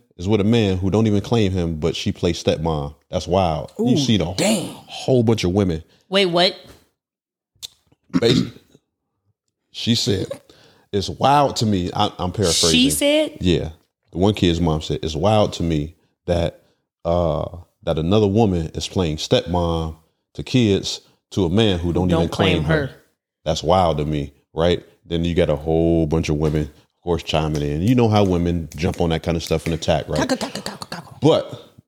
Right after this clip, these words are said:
Speaker 1: not one woman on there came on there with no god doggone sense and said, "Well,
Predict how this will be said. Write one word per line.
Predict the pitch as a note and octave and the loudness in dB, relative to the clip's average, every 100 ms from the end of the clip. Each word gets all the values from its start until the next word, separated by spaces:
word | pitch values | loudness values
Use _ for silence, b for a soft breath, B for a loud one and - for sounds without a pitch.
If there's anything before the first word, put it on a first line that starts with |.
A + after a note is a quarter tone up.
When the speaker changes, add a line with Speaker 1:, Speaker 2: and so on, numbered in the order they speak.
| _ | _
Speaker 1:
not | F2+ F#2+ - | -8 -4 -4
one | E2 G2+ D3 F3 F3 | 0 2 4 4 4
woman | F#3+ D3 E2 D#2 D2+ - _ _ - | 4 4 2 -2 -6 -18 _ _ -4
on | B2 B2+ F#2+ | 2 4 2
there | F2 E2+ D#2+ E2 D#2 _ _ _ _ _ - | 2 0 -2 -6 -14 _ _ _ _ _ -16
came | - B2 B2 A2+ | -2 2 4 4
on | G2+ | 4
there | F#2+ F2+ | 2 0
with | D#2 | 0
no | E2+ | -2
god | D#2 G2+ F#2 | 0 0 2
doggone | G2 F#2 F#2 F#2 | 2 2 2 0
sense | - G#2+ F2 | 0 0 0
and | E2+ | -2
said, | D#2+ - D#2+ D#2 - _ | -6 -2 0 0 -4 _
"Well, | E2 B2 G#3 F#2 D#3 - | -2 2 2 2 0 -2